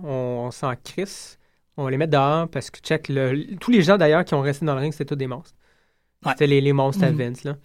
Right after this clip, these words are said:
Speaker 2: Ouais, ouais, ouais.
Speaker 1: Euh,
Speaker 2: Rusev Buglia, en,
Speaker 1: ouais, c'est
Speaker 2: en
Speaker 1: ça. Rusev, génial, en passant. Je,
Speaker 2: Ouais.
Speaker 1: ça me, ça me va, il était écœurant, puis ça m'a vraiment déçu, en fait. C'était le fun de,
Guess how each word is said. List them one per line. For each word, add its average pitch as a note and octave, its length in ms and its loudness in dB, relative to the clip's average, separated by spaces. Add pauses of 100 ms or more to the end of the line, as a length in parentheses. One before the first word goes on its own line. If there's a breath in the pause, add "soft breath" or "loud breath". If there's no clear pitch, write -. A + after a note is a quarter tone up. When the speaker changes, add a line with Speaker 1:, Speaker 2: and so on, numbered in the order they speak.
(140)
Speaker 2:
Ouais, C3+ 80 -6
ouais, A2+ 80 -4 (280)
ouais. G#2+ 240 -6
Speaker 1:
Euh, C3 680 2 (420)
Speaker 2:
Rusev B2 280 -4
Buglia, A2+ 520 -2 (340)
en, F#3 100 2
Speaker 1:
ouais, F3 220 8
c'est A2+ 80 -4
Speaker 2:
en - 40 0
Speaker 1:
ça. F3 140 2
Rusev, G3+ 480 4
génial, E3 520 4
en C#3+ 100 0
passant. D#3 460 2
Je, D3 60 0
Speaker 2:
Ouais. - 60 -8
Speaker 1:
ça D3+ 140 0
me, D3 240 2
ça - 140 -2
me C#3+ 80 2
va, C#3 180 -6
il F3 300 -10
était D3 120 -8
écœurant, D3 360 -2
puis - 120 -14
ça - 80 -4
m'a C#3 120 0
vraiment C#3+ 200 0
déçu, C#3 360 -4
en C3 100 0
fait. D3+ 260 -6
C'était - 180 0
le C#3 40 -4
fun G3 240 -2
de, C#3+ 580 0